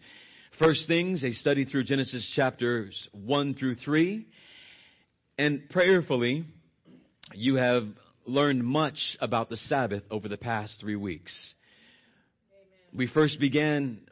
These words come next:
by considering the Creator's Sabbath.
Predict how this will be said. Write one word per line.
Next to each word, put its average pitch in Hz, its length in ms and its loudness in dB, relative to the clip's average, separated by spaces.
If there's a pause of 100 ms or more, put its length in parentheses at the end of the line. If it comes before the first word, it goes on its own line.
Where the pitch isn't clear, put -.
(140)
by 120 600 2 (140)
considering 147 540 2
the 123 60 0
Creator's 135 680 0 (160)
Sabbath. 127 340 0